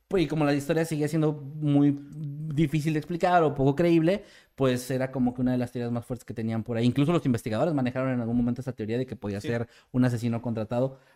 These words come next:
Speaker 1: pero bueno, no fue el caso y ahí queda la historia de Dorothy Donovan, que lamentablemente, pues, falleció de una forma muy, muy cruel, pero, pues, al menos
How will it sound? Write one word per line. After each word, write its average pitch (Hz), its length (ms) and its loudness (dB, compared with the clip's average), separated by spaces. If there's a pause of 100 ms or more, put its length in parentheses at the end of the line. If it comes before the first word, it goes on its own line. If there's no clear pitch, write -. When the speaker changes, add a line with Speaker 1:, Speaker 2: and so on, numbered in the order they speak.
Speaker 1:
pero 104 140 -2
bueno, 101 180 -4
no 139 160 0
fue 143 160 0
el 120 140 0
caso 208 500 2
y 143 320 2
ahí 117 280 0
queda 117 260 -2
la 110 80 -2
historia 113 340 -2
de 113 320 0
Dorothy 113 460 4
Donovan, 127 420 4
que 101 140 -2
lamentablemente, 98 640 -4
pues, - 260 -16
falleció 104 360 -6
de 110 40 -2
una 107 80 -2
forma 113 240 -2
muy, 123 420 4
muy 113 120 -4
cruel, 135 240 -2 (640)
pero, 120 500 2
pues, 117 180 -2
al 113 80 -2
menos 143 560 4